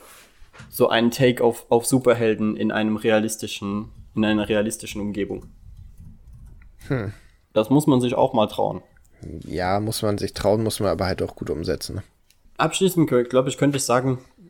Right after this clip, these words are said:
Speaker 1: man kann die Filme schauen und sich, und damit Spaß haben, aber es sind, es sind jetzt keine Meisterwerke.
Speaker 2: Hm.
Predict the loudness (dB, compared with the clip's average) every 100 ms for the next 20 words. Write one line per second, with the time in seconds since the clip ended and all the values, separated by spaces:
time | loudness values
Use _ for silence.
0 | _ _ -2 2 2 2 2 2 0 0
1 | 0 0 -6 -14 -16 -6 -4 -4 _ -4
2 | -4 -4 0 0 0 -4 -4 -4 -2 0
3 | -2 -4 -8 -8 -6 -6 -6 -6 -6 -4
4 | -6 -10 -14 -14 -16 -20 -20 -20 _ _
5 | -14 -12